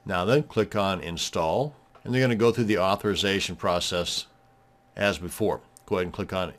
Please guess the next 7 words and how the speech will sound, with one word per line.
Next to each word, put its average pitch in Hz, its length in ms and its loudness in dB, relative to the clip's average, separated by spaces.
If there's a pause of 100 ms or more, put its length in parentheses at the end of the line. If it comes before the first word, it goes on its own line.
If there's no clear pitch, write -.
(180)
Authorize. 101 680 0 (1200)
Scroll - 340 -4
on 92 200 0
down, 101 360 0
click - 240 -8
on 90 200 -2
Accept, 123 640 -2